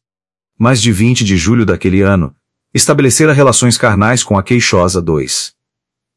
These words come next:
que nessa noite, permanecendo de pé o conchavo de uma entrevista combinada entre eles, Amélia, logo que a casa se achou de todo recolhida,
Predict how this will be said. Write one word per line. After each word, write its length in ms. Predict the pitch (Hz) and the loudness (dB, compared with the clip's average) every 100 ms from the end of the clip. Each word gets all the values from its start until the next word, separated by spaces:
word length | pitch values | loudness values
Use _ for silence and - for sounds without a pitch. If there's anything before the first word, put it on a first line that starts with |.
| _ | _
que 100 | - | -2
nessa 240 | 151 160 135 | -2 0 0
noite, 400 | 107 107 - - _ | 2 0 -4 -10 _
permanecendo 720 | - 120 123 113 - 151 165 | 0 2 2 2 0 0 0
de 120 | 117 92 | 0 -2
pé 160 | 107 | 0
o 60 | 104 | 0
conchavo 520 | 110 107 123 135 110 | 0 0 0 0 -2
de 140 | 90 | 0
uma 240 | 95 110 107 | 2 2 2
entrevista 600 | 95 104 80 104 120 123 | 0 -2 0 -2 0 -2
combinada 520 | 135 127 98 92 95 | -2 0 0 0 0
entre 240 | 90 92 | 0 0
eles, 440 | 82 80 73 - - _ _ - | 0 -2 -4 -8 -10 _ _ -2
Amélia, 520 | 113 98 110 113 110 _ _ | 0 2 2 0 -2 _ _
logo 320 | 87 95 120 | -2 0 0
que 80 | 120 | 0
a 60 | 135 | -2
casa 280 | 139 143 | -2 -2
se 140 | 147 151 | 0 0
achou 300 | 127 143 139 | 0 0 0
de 100 | 120 | -2
todo 320 | - 135 135 | 0 0 2
recolhida, 640 | 110 110 107 87 73 71 | 0 0 0 0 -2 -8